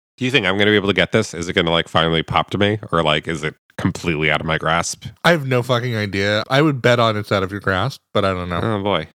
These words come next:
Speaker 1: Man, I might play Tubby. I don't think I have hard mode turned on. All right. I placed that T and I placed that B.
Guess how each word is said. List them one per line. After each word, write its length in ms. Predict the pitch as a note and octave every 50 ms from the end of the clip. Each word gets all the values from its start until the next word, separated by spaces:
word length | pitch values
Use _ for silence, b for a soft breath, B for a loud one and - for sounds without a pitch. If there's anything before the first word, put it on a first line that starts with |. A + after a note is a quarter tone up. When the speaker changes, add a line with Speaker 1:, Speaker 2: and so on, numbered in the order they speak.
| _ _ _ _ _ -
Speaker 1:
Man, 260 | F2+ F#2+ G#2 G2+ F2
I 180 | E2+ F#2 A2+ A#2+
might 240 | F#2+ D#2 D#2 - -
play 180 | - D#2 D2
Tubby. 480 | - - E2 D#2+ D2+ D#2+ D2+ D#2+ E2 - - _ _ _ _ _ -
I 40 | F#2
don't 120 | A2 G#2 -
think 120 | E2+ E2
I 60 | F2+
have 120 | G2+ F2 F2+
hard 180 | E2+ E2 D2+
mode 160 | D#2+ D2+ D2
turned 220 | - E2 D#2 D2 D2+
on. 260 | D2+ D#2 E2+ E2 - _ _ _ _ _ _ _ _
All 80 | F2 F2
right. 340 | G2 B2+ C#3+ C3+ B2 - - _ _ _ _ _ _ _ _ -
I 80 | F#2 F#2
placed 460 | - - A2 G#2+ G#2+ - - - - G2+
that 220 | G#2+ A2 A2 -
T 220 | - - C3 C3+ C#3
and 100 | A#2+ A2
I 60 | A2
placed 340 | - - B2 A#2+ A2+ - -
that 200 | B2 B2 A#2+ G#2+
B. 320 | - C#3 C#3+ A2+ G#2 F#2